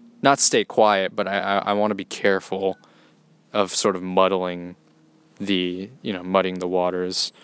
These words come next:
or whatever, you know, just, I, just 'cause, like, I, I feel like, like, I, I can, you know, I can contribute to the conversation, of course, but, like, I don't, I also don't want to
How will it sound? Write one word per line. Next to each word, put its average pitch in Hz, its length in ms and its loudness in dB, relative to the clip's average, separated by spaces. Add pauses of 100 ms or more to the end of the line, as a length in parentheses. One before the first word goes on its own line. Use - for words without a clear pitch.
(520)
or 92 100 0
whatever, 90 400 -2
you 90 120 -6
know, 90 140 -4
just, 90 260 -6
I, 101 180 -4
just 92 200 -4
'cause, 92 140 -4
like, 90 180 -2
I, - 440 -4
I 92 40 -2
feel - 180 -2
like, 87 200 -4 (520)
like, 95 240 -2
I, - 240 -8
I 95 140 -8
can, 95 380 -10
you 110 80 -2
know, 95 80 0
I 101 120 4
can 101 200 -8
contribute 113 540 0
to - 100 -14
the 101 80 -6
conversation, 104 640 -4
of - 120 -12
course, 87 320 -2
but, - 280 -6
like, - 200 -12
I 101 80 -8
don't, 95 140 -8
I 98 80 -4
also 92 240 -4
don't 98 200 -2
want 98 320 -6
to - 260 -4